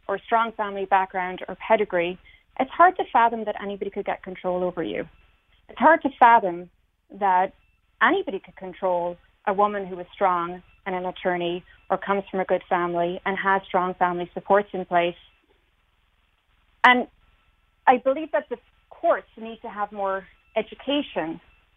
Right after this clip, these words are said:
on how that comes about, in that it's not,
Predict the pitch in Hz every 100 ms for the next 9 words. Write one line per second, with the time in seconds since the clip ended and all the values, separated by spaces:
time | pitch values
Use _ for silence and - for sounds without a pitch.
0 | _ _ _ _ _ 208 202 208 - _
1 | _ _ _ _ - 220 254 262 233 214
2 | - 214 208 208 202 190 180 170 - _
3 | - 208 208 208 226 - 254 247